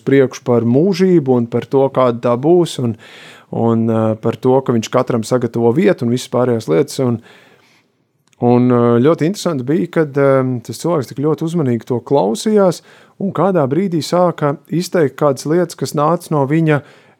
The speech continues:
eh, jaunības laikiem, ko viņš bija darījis, kādas lietas, ko viņš ik pa laikam atcerējās, ko viņš bija darījis ļoti nepareizs,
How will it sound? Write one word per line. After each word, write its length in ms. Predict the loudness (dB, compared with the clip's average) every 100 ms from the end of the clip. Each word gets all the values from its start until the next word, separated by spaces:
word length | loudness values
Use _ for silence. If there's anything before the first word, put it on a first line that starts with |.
| -8
eh, 300 | -2 0 0
jaunības 560 | 2 2 4 2 0 0
laikiem, 540 | 0 0 -2 -4 -2
ko 180 | 0 0
viņš 160 | -4 -2
bija 160 | -2 0
darījis, 240 | 2 0 0
kādas 260 | -4 -2
lietas, 260 | -2 -2 -2
ko 140 | 0
viņš 180 | 0 0 -6
ik 80 | -2
pa 80 |
laikam 320 | 0 0 0 -2
atcerējās, 760 | -2 0 2 4 4 2 0 -14 -20 _ _
ko 120 | -2 -2
viņš 120 | 0
bija 140 | 0 2
darījis 220 | 0 0
ļoti 280 | 0 0 -4
nepareizs, 720 | -6 -4 -4 -4 -6 -10 -10